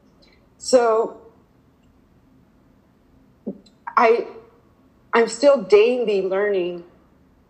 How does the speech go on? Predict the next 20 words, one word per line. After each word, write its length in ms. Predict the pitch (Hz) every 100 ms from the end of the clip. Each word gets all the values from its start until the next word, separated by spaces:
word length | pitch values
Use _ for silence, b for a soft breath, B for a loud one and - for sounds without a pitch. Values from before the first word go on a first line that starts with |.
| _ _ -
how 340 | - 202 196
to, 400 | 190 - 190 190 175
um, 400 | 160 156 - - _ _ _ _ _
trust 460 | - 196 180 - 214
my 220 | 185 175
instincts 1000 | 175 180 - - 202 208 - - - - _ _ _ _ _
that 200 | 190 -
were 320 | 190 185 180 - - _ _ _ _ _ _
pretty 360 | - - 330 269
damaged 520 | 202 196 190 196 -
when 80 | 196
you're 240 | 196 175 190
not 160 | 190
allowed 340 | 190 180 170 170
to 180 | 170 - _ _ _ -
feel, 420 | 202 190 185 190 -
think, 320 | 185 185 180
or 120 | 156
talk, 340 | 165 160 151 -
right? 320 | 147 170 -